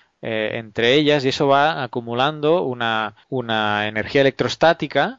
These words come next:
entre las partículas, as-, igual que cuando frotamos una regla con, con un pantalón, ¿no? Que luego lo acercamos a trocitos de papel y, y vemos cómo, eh, la regla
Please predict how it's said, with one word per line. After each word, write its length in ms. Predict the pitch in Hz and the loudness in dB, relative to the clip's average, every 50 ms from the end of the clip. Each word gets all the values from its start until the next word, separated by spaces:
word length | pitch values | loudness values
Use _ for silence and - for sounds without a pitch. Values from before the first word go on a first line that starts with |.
| - - | -16 -16
entre 440 | 135 117 110 107 _ 110 113 110 107 | -16 -16 -16 -16 _ -8 -6 -6 -4
las 160 | 107 104 - | -6 -8 -4
partículas, 760 | - 123 113 - - 160 160 - 147 147 165 214 226 - - _ - - - _ _ _ | -6 -6 -6 -4 -4 -4 -4 0 2 2 2 2 0 -4 -14 _ -20 -20 -20 _ _ _
as-, 360 | - 107 - - - - - - | -12 -12 -10 -10 -12 -12 -12 -10
igual 340 | 113 113 110 117 120 123 113 | -10 -6 0 0 0 2 2
que 200 | 135 131 127 - | 0 0 2 2
cuando 320 | 127 117 110 110 110 107 | 0 -2 -2 -2 -4 -4
frotamos 460 | - - 113 107 110 107 113 120 113 113 | -4 -6 -6 -4 -4 -4 -4 -6 -6 -6
una 540 | 123 120 113 113 110 110 110 107 107 107 | -4 -2 -2 -2 0 0 0 0 0 0
regla 340 | 110 113 123 127 127 123 120 | 0 0 0 0 0 0 0
con, 500 | 117 113 107 107 104 104 101 98 98 98 92 | 0 0 -2 -4 -8 -14 -20 -20 -20 -20 -8
con 200 | - 107 104 104 | -6 -6 -6 -6
un 360 | 104 104 104 104 104 104 104 - | -10 -14 -14 -16 -20 -20 -14 -8
pantalón, 600 | - 101 98 95 104 104 120 135 135 143 143 127 | -6 -6 -6 -2 -2 2 4 4 2 2 0 -6
¿no? 100 | 131 170 | -10 -6
Que 140 | - 113 104 | -6 -6 -4
luego 420 | 104 104 104 104 107 110 110 117 | -4 -8 -6 -4 -4 -2 0 2
lo 60 | 113 | 0
acercamos 420 | 113 117 113 113 - 113 110 110 104 | 0 0 -2 -2 -4 -4 -4 -2 -2
a 100 | 107 104 | -2 -2
trocitos 640 | - - - - - 117 - - 117 113 110 104 | -2 -6 -8 -6 -6 -6 -4 -2 -2 -2 -2 -2
de 320 | 110 110 110 110 107 107 110 | -2 0 0 2 0 0 0
papel 440 | - 104 - - - 117 120 120 110 | -2 -4 -2 0 0 0 0 0 -2
y, 280 | 107 107 104 98 95 - - - - - - _ _ _ | -4 -6 -6 -6 -10 -14 -18 -20 -20 -20 -20 _ _ _
y 60 | 117 113 | -2 0
vemos 260 | 113 113 120 120 - | 0 0 0 -4 -2
cómo, 460 | - 120 110 113 113 117 120 120 - _ _ - - _ _ _ _ | -2 -2 0 2 2 0 0 0 -4 _ _ -20 -20 _ _ _ _
eh, 1000 | - 117 110 104 101 101 101 101 101 101 98 98 98 95 98 98 - - - - - - - - - - - | -2 2 2 4 4 2 2 2 2 0 0 0 -2 -2 -4 -4 -4 -6 -6 -8 -10 -12 -16 -20 -18 -18 -12
la 180 | - 120 107 101 | -4 -2 -2 -2
regla 640 | - - 110 113 117 120 120 120 120 120 120 - | 0 0 0 0 2 2 2 4 2 2 0 -2